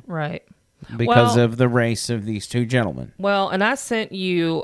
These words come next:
Speaker 1: a video the other day. We weren't planning on talking about this tonight, but my stance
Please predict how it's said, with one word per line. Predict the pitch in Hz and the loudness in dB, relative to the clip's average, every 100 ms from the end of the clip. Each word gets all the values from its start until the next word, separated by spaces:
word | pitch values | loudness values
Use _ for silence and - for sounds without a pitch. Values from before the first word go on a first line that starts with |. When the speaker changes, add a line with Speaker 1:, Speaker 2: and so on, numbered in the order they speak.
| - | -4
Speaker 1:
a | 165 | -4
video | 170 175 160 151 147 143 147 - | -2 -2 0 -2 -2 -4 -8 -12
the | 165 165 165 | -10 -4 -2
other | 156 | -2
day. | 151 165 156 147 | -4 -2 0 -2
We | 156 156 | -2 -4
weren't | 147 - | -4 -4
planning | 165 160 | -4 -2
on | 143 | -4
talking | 135 151 165 147 | -2 -4 -4 -6
about | 143 131 | -6 -8
this | 110 - | -10 -12
tonight, | - 160 175 156 165 - _ - - _ - | -8 -4 0 0 -2 -8 _ -20 -20 _ -14
but | 165 170 160 | -2 0 0
my | 170 170 | 0 -2
stance | - - - 233 262 151 - | -2 -8 -4 -2 -2 -4 -6